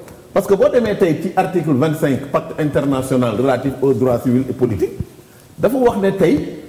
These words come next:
amul benn discrimination boo xam ne nu mu tëti, donc dañ ko war a teg nit ki, euh, ci, euh, pour, euh,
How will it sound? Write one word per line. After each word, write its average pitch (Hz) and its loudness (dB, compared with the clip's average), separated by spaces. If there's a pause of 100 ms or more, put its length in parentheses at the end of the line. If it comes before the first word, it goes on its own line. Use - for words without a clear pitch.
(120)
amul 202 2
benn 277 0
discrimination 202 2
boo 170 4
xam 165 -2
ne 160 2
nu 156 2
mu 160 2
tëti, 160 0
donc 147 0
dañ 156 0
ko 175 0
war 151 4
a 139 2
teg 139 -2
nit 151 4
ki, 247 2 (960)
euh, 151 6 (240)
ci, - -8 (120)
euh, 175 8
pour, 190 2 (200)
euh, 170 6